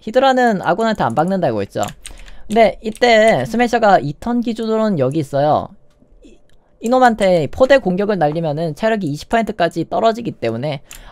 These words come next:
한번 날리고 나서 다음 턴에 이 빨간색도 날리면은 체력이 사 퍼센트까지 떨어져요. 굉장히 스-, 어, 히드라를 잡기가 쉬워져요. 그리고 이 발동시키고 난 다음에는 이걸 다 꺼주셔야 돼요.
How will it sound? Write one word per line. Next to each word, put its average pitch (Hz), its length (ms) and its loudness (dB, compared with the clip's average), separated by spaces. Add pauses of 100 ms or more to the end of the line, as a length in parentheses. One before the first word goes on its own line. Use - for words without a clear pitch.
한번 277 260 2
날리고 151 320 2
나서 165 600 0
다음 214 320 4
턴에 240 480 0 (760)
이 165 100 -4
빨간색도 233 520 -2
날리면은 156 480 -4
체력이 220 260 -6
사 127 200 -8
퍼센트까지 196 580 -4
떨어져요. 127 480 -4
굉장히 185 420 -4
스-, 214 160 -6
어, 170 380 -6 (200)
히드라를 226 440 0
잡기가 143 300 -4
쉬워져요. 160 580 -4 (1500)
그리고 220 200 2
이 220 220 0
발동시키고 226 600 -2
난 277 160 0
다음에는 180 1000 0
이걸 180 200 -4
다 143 80 -6
꺼주셔야 285 540 -2
돼요. 123 320 -4